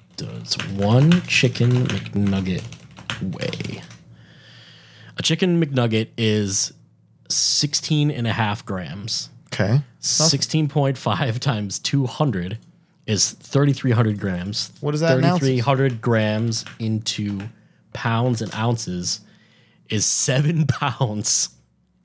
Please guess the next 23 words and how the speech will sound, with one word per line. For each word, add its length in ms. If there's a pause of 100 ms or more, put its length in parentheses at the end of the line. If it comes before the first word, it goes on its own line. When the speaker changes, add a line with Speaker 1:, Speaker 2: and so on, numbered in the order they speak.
(220)
Speaker 1:
You're 120
not 220
eating 380
seven 600
pounds 480
in 100
a 40
sitting. 500
Speaker 2:
That's 180
easy. 200
Speaker 1:
No 140
f-, 540 (400)
no. 160 (1600)
<laughs> 80 (2250)
No, 360
it's 220 (100)
not, 220
Speaker 2:
I 180
Speaker 1:
dude. 80
Speaker 2:
would 180
break 260
one 440
sweat. 320